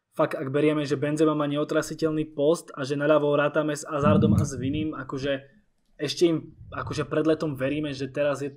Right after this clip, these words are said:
ten ich čas, tak išli by si primárne po pravom krídelníkovi a tam by to bolo trošičku náročné nájsť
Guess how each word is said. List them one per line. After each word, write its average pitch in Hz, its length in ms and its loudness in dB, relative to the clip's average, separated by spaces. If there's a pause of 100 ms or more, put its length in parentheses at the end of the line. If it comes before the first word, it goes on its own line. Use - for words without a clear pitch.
(600)
ten 160 300 -2
ich - 160 -14
čas, 139 400 -6 (460)
tak 135 260 -6
išli 160 240 -2
by 156 80 -2
si 156 160 -6
primárne 147 560 -4
po 139 80 -8
pravom 139 320 -2
krídelníkovi 147 640 -4
a 147 80 -4
tam 151 160 -2
by 151 80 -2
to 160 140 -2
bolo 143 160 -2
trošičku - 320 -12
náročné 135 480 -4
nájsť 127 260 -8